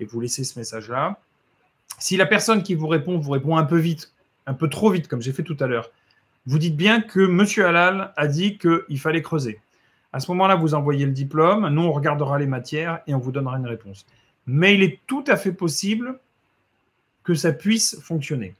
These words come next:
Alors attention, hein, j'ai pas dit que c'était sûr, j'ai pas dit oui, j'ai pas dit non. J'ai dit qu'effectivement, il est possible que l'on puisse, euh, et que vous puissiez rentrer en troisième année. Donc, il est possible, ok ? Donc maintenant, on va étudier les choses, hein, on va faire comme des scientifiques, hein.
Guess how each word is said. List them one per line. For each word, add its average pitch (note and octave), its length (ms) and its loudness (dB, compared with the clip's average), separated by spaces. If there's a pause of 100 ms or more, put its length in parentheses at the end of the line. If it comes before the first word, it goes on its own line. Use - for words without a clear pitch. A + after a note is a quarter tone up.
(240)
Alors G#2 120 -10
attention, D3+ 400 -2
hein, E3 160 -4 (160)
j'ai G2+ 180 -12
pas C#3 180 -2
dit E3+ 220 -4
que C#3 100 -8
c'était - 280 -14
sûr, A#3 320 -8 (680)
j'ai A#2 200 -8
pas C3+ 140 -4
dit B2+ 160 -6
oui, G3+ 320 -2
j'ai - 160 -10
pas D3 140 -4
dit C#3+ 120 -6
non. G2 160 -10 (120)
J'ai G#2+ 100 -16
dit E3 160 -8
qu'effectivement, D3+ 1000 -4 (180)
il A#2 140 -8
est E3 60 -2
possible D#3 340 -8
que C3 100 -8
l'on A2+ 180 -8
puisse, D3+ 320 -10
euh, A2 420 -6
et A2 60 -10
que A#2+ 120 -12
vous A2+ 60 -10
puissiez - 300 -10
rentrer C3 260 -10
en A#2 40 -12
troisième A2 280 -10
année. F#2+ 160 -14 (440)
Donc, G3+ 220 -12
il C3+ 100 -4
est C#3 60 -2
possible, F3 320 -6 (180)
ok ? C#3 140 -6 (440)
Donc G#2+ 120 -10
maintenant, E3+ 540 4
on C#3 80 -2
va C3 180 -2
étudier C3+ 360 -4
les A#2 60 -2
choses, G3+ 300 0
hein, C4+ 80 -6
on G#3+ 40 -6
va B2+ 60 -6
faire - 180 -14
comme G3 140 0
des G3+ 80 -2
scientifiques, - 560 -8
hein. C3 120 -10